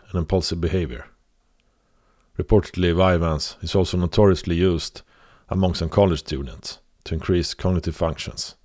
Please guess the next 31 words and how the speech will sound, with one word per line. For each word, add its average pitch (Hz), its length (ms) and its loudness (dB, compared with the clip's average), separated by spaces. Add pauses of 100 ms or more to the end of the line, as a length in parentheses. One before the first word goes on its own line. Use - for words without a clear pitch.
(440)
such - 220 0
as 95 120 0
being 90 200 2
able 85 320 2
to - 180 -6
focus - 400 -4
better 80 420 -2 (460)
and - 140 -6
stay 90 160 0
up 85 180 -2
longer. 85 440 -4 (1300)
Admittedly, 98 500 4
there 87 160 -2
can 92 180 -2
be 98 140 2
side 85 220 0
effects - 340 -6
to - 60 -10
this - 180 -6
medication. 76 540 -4 (1200)
A 95 60 -2
physician 92 540 0 (200)
prescribes 90 580 0
medication 87 640 0
with 78 160 -4 (500)
backed 98 320 2
pharmaceutical 87 720 -2
guidelines 82 640 -2 (440)
and 82 140 -6
the 82 60 -4
notion 92 460 0